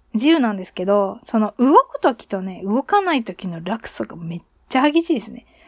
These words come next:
動かない時、え？みたいな。もうせっかちな時はすごいせっかちなんだけど、動かない時なんかびっくりするぐらい動かないんで。で、え、えー、みたいな。うん。<laughs> びっくりしますね。ただあの、私からす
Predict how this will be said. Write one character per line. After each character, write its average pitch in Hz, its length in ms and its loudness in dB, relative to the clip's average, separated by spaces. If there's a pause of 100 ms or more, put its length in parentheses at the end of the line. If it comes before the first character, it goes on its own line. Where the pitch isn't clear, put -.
(180)
動 277 260 6
か 466 160 4
な 403 120 4
い 233 80 2
時、 202 460 -8 (240)
え？ 330 200 6 (260)
み 220 80 0
た 196 80 -2
い 180 60 -8
な。 208 100 -14
も 240 140 4
う - 20 0
せ 427 160 2
っ 440 40 -6
か 427 200 4
ち 269 140 -2
な 220 100 2
時 220 220 -6
は 190 80 -8
す - 160 -8
ご 254 140 -6
い - 20 -12
せ 233 140 -4
っ 226 40 -6
か 185 140 -10
ち - 100 -12
な 175 80 -10
ん 165 80 -12
だ 165 80 -14
け 175 120 -12
ど、 190 320 -2 (300)
動 285 240 6
か 466 180 0
な 359 100 2
い 233 80 0
時 190 280 -10
な 190 100 -6
ん 196 80 -8
か 180 100 -10
び 233 80 -2
っ - 20 -8
く - 180 0
り 339 60 4
す 339 140 0
る 330 140 4
ぐ 330 80 2
ら 262 100 0
い 208 60 -2
動 196 100 -8
か 190 140 -6
な 185 60 -14
い 180 60 -16
ん 208 60 -16
で。 - 100 -20 (220)
で、 269 100 -8
え、 302 420 -4
え 415 420 6
ー、 320 40 2
み 214 100 2
た 196 80 -2
い - 40 -6
な。 240 140 -12 (120)
う 220 60 0
ん。 208 200 -4 (580)
<laughs> - 600 -8
び 269 100 0
っ 226 40 -10
く 254 160 -2
り 226 100 2
し 214 100 -10
ま 202 100 -8
す - 140 -10
ね。 202 240 -4 (300)
た 427 140 2
だ 311 120 6
あ 247 60 4
の、 226 520 2 (800)
私 427 260 2
か 508 100 2
ら 494 60 6 (140)
す 494 120 0